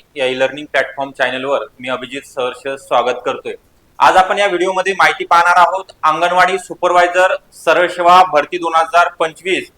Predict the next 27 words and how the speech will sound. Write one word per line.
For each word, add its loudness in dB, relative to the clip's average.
जे 0
एकशे -4
एकूण -4
पदे, 0
एकशे -2
अठ्ठावीस 0
पद, 2
पदाकरिता 0
जाहिरात 2
प्रसिद्ध -4
होणार 4
आहे. 2
या 2
संदर्भात 2
नेमकी -6
जाहिरात 4
कोणत्या 0
महिन्यामध्ये 0
येणार 0
आहे, 4
त्या 8
परीक्षेकरिता 2
तुमचा 4
अभ्यासक्रम 4
काय 8
असणार 0
आहे, 2